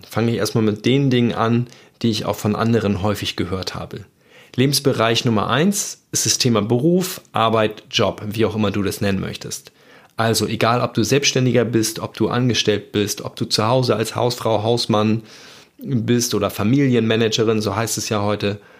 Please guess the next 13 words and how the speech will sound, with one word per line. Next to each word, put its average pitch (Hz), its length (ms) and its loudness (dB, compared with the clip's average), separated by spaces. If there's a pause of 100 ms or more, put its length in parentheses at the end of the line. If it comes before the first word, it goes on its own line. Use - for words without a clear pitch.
(180)
ob 127 240 -2
du 120 120 0
Schüler 123 320 2
oder 110 140 0
Student 117 440 -2
bist, - 280 -2
alles, 139 380 0
was 120 320 0 (360)
das 120 480 -2
angeht, 113 640 0
was 107 200 -2
das 113 220 -2
betrifft, - 580 0